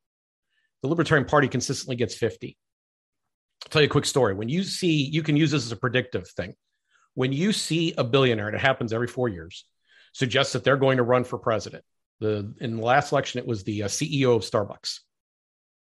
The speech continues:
They inevitably come back and say,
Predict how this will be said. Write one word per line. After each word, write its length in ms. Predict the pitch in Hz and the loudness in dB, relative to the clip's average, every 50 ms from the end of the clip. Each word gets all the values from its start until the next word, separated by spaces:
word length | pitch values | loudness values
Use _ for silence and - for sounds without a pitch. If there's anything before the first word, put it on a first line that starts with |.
| _ _ _ _ _ _ _ _ - _ _ _ _ _ _ _ | _ _ _ _ _ _ _ _ -20 _ _ _ _ _ _ _
They 100 | 127 127 | 2 2
inevitably 480 | 131 127 135 151 160 180 165 143 156 - | 4 4 4 4 4 4 4 4 2 2
come 220 | - 151 143 127 | 2 2 2 4
back 300 | 123 123 123 123 123 - | 4 4 4 4 0 -2
and 120 | 120 110 | -6 -8
say, 480 | - - - 123 117 117 113 113 104 - | -4 0 0 2 2 2 0 -2 -4 -8